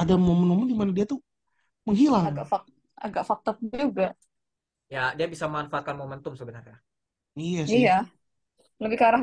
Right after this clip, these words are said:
Speaker 2: memanfaatkan momentum sih, bukan kayak dia sebagai underrated gitu.
Speaker 3: Ya, tapi kalau memanfaatkan momentum, misalnya kayak Aido Kohon, misalnya di top ten, tapi lu nggak bisa manfaatkan, ya, tahu-tahu jeblok juga, buat apa juga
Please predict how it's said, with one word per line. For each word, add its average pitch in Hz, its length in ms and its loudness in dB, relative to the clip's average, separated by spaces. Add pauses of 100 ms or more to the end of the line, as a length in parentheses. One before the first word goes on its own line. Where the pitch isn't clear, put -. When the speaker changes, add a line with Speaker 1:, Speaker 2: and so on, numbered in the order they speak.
(120)
Speaker 2:
memanfaatkan 226 560 0
momentum 240 400 -6
sih, 277 160 -4
bukan 220 240 -4 (100)
kayak 208 300 2 (120)
dia 214 100 -4 (100)
sebagai 202 360 -2 (260)
underrated 196 520 -4 (120)
gitu. - 200 -16 (1600)
Speaker 3:
Ya, 135 140 -4
tapi 135 160 -4 (100)
kalau 139 240 0
memanfaatkan 131 580 -4
momentum, 131 400 -8
misalnya 127 340 -4
kayak 131 180 2
Aido 135 180 2 (100)
Kohon, 127 320 0
misalnya 127 300 -4
di 127 120 -8
top 127 120 -2 (100)
ten, 135 160 -2
tapi 123 160 -4
lu 127 80 -2
nggak 120 140 -10
bisa 127 180 -4
manfaatkan, 117 440 -6 (120)
ya, 226 60 -2 (340)
tahu-tahu 120 300 0
jeblok 123 300 2
juga, 131 220 0
buat 156 200 4
apa 147 120 0 (120)
juga 185 160 0